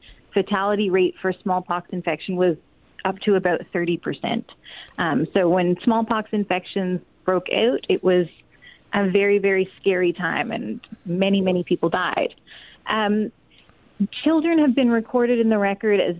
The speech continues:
being used as these sources for vaccination purposes. With regards to the molecular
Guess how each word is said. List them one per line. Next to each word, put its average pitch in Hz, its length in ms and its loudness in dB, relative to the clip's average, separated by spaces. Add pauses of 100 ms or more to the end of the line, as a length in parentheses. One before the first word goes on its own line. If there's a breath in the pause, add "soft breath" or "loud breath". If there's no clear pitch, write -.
being 185 260 0
used 233 340 2
as 240 140 0
these 247 180 2 (100)
sources 254 480 0 (180)
for 226 480 0 (480)
vaccination 233 680 0
purposes. 254 520 0
With 214 160 0
regards 226 480 0 (100)
to 233 100 0
the 196 280 0
molecular 220 640 0